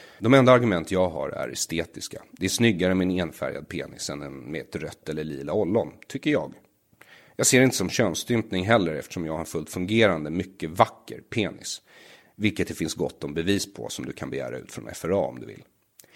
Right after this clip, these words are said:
Och som klassisk liberal tycker jag också att socialism är ondska. Om du blir upprörd över att höra mig säga det, snälla stäng inte av, ge mig en chans att förklara.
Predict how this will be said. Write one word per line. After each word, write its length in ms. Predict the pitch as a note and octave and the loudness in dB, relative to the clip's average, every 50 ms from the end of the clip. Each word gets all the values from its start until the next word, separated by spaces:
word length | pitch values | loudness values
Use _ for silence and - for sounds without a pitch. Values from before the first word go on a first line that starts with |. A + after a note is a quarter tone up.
| - - | -20 -20
Och 240 | - - - A2+ | -16 -8 -4 0
som 120 | - A#2+ A2+ | 2 2 4
klassisk 480 | - - D#3 D3 - - B2+ - - | 6 6 6 6 6 2 -2 -2 0
liberal 380 | A#2+ A2 F#2+ E2+ D2 C2 D2 D#2+ | 0 0 2 0 0 -2 -2 -4
tycker 240 | - F2+ E2+ - C#2+ | -6 -8 -8 -6 -6
jag 80 | C2 | -6
också 180 | B1+ - - - | -6 -6 -8 -8
att 80 | - - | -8 -8
socialism 640 | - D#2 - - F2 D#2+ D2 B1 A1 - - C#2+ - - | -8 -6 -4 -2 -2 -2 -2 -4 -6 -8 -10 -10 -10 -12
är 260 | - A#1 A1+ B1 B1+ - | -12 -14 -12 -14 -16 -12
ondska. 580 | - G2+ A2 G2 F2 - - - - - B2+ G#2 - - - _ _ _ _ _ _ _ - - - | -6 -4 -4 -2 -2 -4 -6 -6 -2 0 0 -2 -2 -6 -20 _ _ _ _ _ _ _ -8 -6 -4
Om 100 | A#2 A2+ | -2 0
du 60 | B2 | 2
blir 160 | C3 B2+ C3+ | 4 4 6
upprörd 520 | - - - - - - D#3+ E3 C#3+ G2 F#2 | 6 6 2 0 0 2 6 6 6 6 4
över 140 | F2 E2 | 2 2
att 120 | E2+ E2 - | 0 -2 -2
höra 340 | - - A2 F#2+ D2+ - E2 | -2 0 0 0 0 -2 -4
mig 120 | E2+ E2+ | -4 -4
säga 260 | - - A2+ G2+ F#2+ | 0 2 2 2 2
det, 120 | E2 D#2+ - | 0 -2 -4
snälla 300 | - A#2 G2 F2 F2 F2 | -2 -2 0 0 0 -2
stäng 300 | - - A#2 A2+ A2+ A2 | -2 0 0 2 2 2
inte 220 | G2 D#2+ - - | 0 -2 -4 -2
av, 320 | - G2+ F#2+ D2+ D2+ D#2+ | 0 2 2 2 0 -2
ge 100 | E2 F2+ | -2 -2
mig 100 | F#2 F#2 | -2 -2
en 40 | F2 | -4
chans 280 | - - C2+ - - - | -4 -6 -6 -6 -8 -12
att 80 | - | -10
förklara. 560 | - G#2 - - - G#2 G#2 G2+ F2+ E2+ D#2+ | -10 -10 -4 2 4 4 6 6 4 2 0